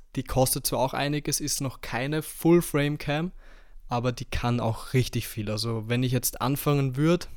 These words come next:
würd ich mir, glaub ich, wenn ich filmen und fotografieren wollen würd, pff, wahrscheinlich so eine kaufen. Das heißt, keine Full-Frame,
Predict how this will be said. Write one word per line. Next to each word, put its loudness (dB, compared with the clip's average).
würd 2
ich 2
mir, 2
glaub 4
ich, 0
wenn 0
ich -4
filmen 4
und -2
fotografieren -2
wollen 2
würd, 0
pff, 6
wahrscheinlich -2
so 2
eine 0
kaufen. -6
Das -4
heißt, -2
keine 2
Full-Frame, -2